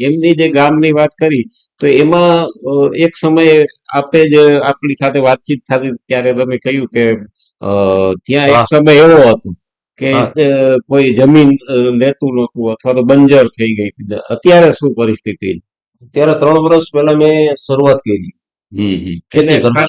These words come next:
Speaker 1: કરી
Speaker 2: કારણ કે મેં, હું, તમે માનો તો મને કોઈ ખેતીમાં કોઈ એવું જ્ઞાન નહોતું. કોઈ
Speaker 1: હમ.
Speaker 2: પણ બિઝનેસ કરવો હોય તો જ્ઞાન તો જરૂરી છે.
Speaker 1: હમ.
Speaker 2: જ્ઞાન નહોતું. છતાંય હું, મારા મિત્ર છે, કોઈ સગા સ-,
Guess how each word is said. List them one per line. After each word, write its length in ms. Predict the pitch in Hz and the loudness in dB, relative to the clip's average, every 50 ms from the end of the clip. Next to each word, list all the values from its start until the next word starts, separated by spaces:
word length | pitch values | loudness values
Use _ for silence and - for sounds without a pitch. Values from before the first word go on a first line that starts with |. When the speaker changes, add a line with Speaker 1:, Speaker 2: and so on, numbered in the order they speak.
| - - | -2 -2
Speaker 1:
કરી 160 | 165 156 156 | 0 2 2
Speaker 2:
કારણ 180 | 151 151 170 190 | 4 2 2 2
કે 120 | 190 196 | 2 2
મેં, 340 | 185 170 143 156 170 160 165 | 2 4 4 4 4 4 4
હું, 480 | 180 - - - 165 170 170 165 160 160 - | 2 0 -2 0 2 2 2 2 0 2 2
તમે 340 | 165 175 175 175 170 170 165 160 - _ _ _ _ _ _ _ - | 2 4 6 6 6 6 4 2 0 _ _ _ _ _ _ _ -10
માનો 440 | - 139 143 135 135 151 170 175 165 | -4 -2 0 2 4 4 6 4 4
તો 300 | 160 160 147 139 139 135 | 4 4 4 4 4 4
મને 180 | 139 147 151 151 143 | 4 4 2 2 2
કોઈ 140 | - 156 151 | 2 0 0
ખેતીમાં 540 | 147 _ - - 143 - 156 151 147 147 143 | 0 _ -10 -12 -8 -4 -4 0 2 2 2
કોઈ 260 | 139 139 143 139 139 135 | 2 2 2 2 4 4
એવું 280 | 131 131 139 139 131 _ _ _ _ _ _ _ - | 2 2 2 0 -2 _ _ _ _ _ _ _ -12
જ્ઞાન 360 | 107 117 135 147 151 156 160 | -6 0 2 4 6 6 6
નહોતું. 420 | 156 147 143 135 127 113 107 92 | 4 4 2 2 0 0 -4 -4
કોઈ 320 | - - 107 110 110 113 107 | -4 -6 -4 -2 0 0 0
Speaker 1:
હમ. 40 | - | 0
Speaker 2:
પણ 120 | 160 156 | 0 -2
બિઝનેસ 400 | 147 120 131 127 131 139 143 135 - - | -2 -4 -6 -4 0 0 0 0 0 -4
કરવો 160 | - 131 131 | -4 -4 -2
હોય 200 | 123 120 113 107 110 | 0 0 0 0 -2
તો 60 | 113 | -4
જ્ઞાન 320 | 107 113 113 120 123 135 127 | -4 -2 0 0 0 0 -2
તો 120 | 127 120 107 110 | -2 -4 -2 0
જરૂરી 320 | 113 110 117 113 107 92 | 0 0 0 -2 -2 -6
છે. 180 | - 98 104 113 | -8 -10 -10 -10
Speaker 1:
હમ. 220 | 117 107 90 92 | -10 -10 -10 -8
Speaker 2:
જ્ઞાન 180 | - 123 131 135 | -6 -6 -4 -6
નહોતું. 380 | 131 120 123 123 123 123 - _ _ _ _ _ _ _ _ _ _ - | -6 -10 -12 -14 -16 -20 -20 _ _ _ _ _ _ _ _ _ _ -10
છતાંય 300 | 139 131 - 156 147 147 | -10 -8 -4 -4 -4 -4
હું, 200 | 147 147 143 135 | -4 -6 -6 -4
મારા 200 | 135 131 131 123 107 | -4 -4 -4 -6 -8
મિત્ર 400 | 117 123 123 120 - 135 127 120 | -8 -8 -10 -8 -8 -6 -6 -6
છે, 200 | - - 107 98 | -6 -10 -14 -14
કોઈ 180 | - - 110 107 - | -12 -12 -14 -12 -10
સગા 220 | 110 110 117 127 117 | -10 -6 -6 -6 -6
સ-, 380 | - 110 104 101 98 _ 82 | -4 -6 -8 -8 -8 _ -20